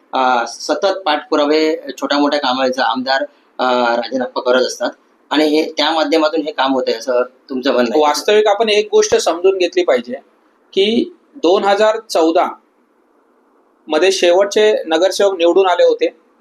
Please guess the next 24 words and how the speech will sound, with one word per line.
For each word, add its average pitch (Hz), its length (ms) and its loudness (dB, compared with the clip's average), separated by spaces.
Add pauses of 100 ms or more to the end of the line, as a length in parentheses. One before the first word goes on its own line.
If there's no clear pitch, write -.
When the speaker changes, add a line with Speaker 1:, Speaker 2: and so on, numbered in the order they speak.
(140)
Speaker 2:
ते, 170 260 4
अ, 143 320 2
दोन 151 220 2
हजार 170 160 2
एकोणीस 165 420 0
पर्यंत 120 400 -2 (720)
आणि 196 460 0 (140)
त्या 190 160 2
मध्यंतरी 202 520 0
काळामध्ये 196 680 2
वा-, 151 260 0
सोशल 175 380 2
मीडियाच्या 208 460 2
माध्यमातून 185 480 0
मला 180 160 2
कळतंय 175 320 0
की 180 120 -4
काही 175 180 2 (100)
पत्र 165 440 0
सोशल 170 360 0
मीडियामध्ये 170 560 0
ज्यावेळेला 165 360 4
आम्ही 170 380 0 (340)
उद्घाटनाचे 180 760 2